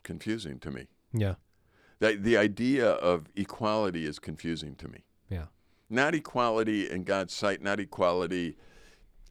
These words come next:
Speaker 1: on, on whether you serve him or not, but the idea that everything's the same. Um, it must have been created by non-athletes
Speaker 2: Hmm.
Speaker 1: because athletes are all different. And there's some that,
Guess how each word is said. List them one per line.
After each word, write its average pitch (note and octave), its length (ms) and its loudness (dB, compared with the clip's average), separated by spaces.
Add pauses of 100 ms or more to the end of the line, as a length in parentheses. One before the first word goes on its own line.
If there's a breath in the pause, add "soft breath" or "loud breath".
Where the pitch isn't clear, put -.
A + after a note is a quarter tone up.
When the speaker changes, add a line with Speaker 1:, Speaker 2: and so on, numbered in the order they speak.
Speaker 1:
on, E2+ 300 -2
on E2+ 180 -2
whether G2 160 0
you F2 120 -4
serve F2+ 360 -6
him F2+ 160 -6
or E2+ 40 -6
not, E2+ 120 -4
but F#2 140 -8
the F#2+ 100 -4
idea G2+ 360 -6
that G#2+ 120 -4
everything's F#2 400 -6
the D#2 100 -16
same. E2 440 -8 (540 soft breath)
Um, D2+ 360 -10 (200)
it A2 200 -6
must C#3 240 -6
have G3+ 80 -6
been G2 220 -4
created F#2+ 400 -4
by E2 160 -2
non-athletes E2 880 -8 (880)
Speaker 2:
Hmm. G2 140 -8
Speaker 1:
because F#2 420 0
athletes G#2+ 540 -2 (480)
are F#2 160 4
all F#2+ 100 2
different. E2+ 500 -10 (140)
And E2+ 360 -4
there's F2+ 220 -2
some G#2 320 -4
that, F2+ 200 -2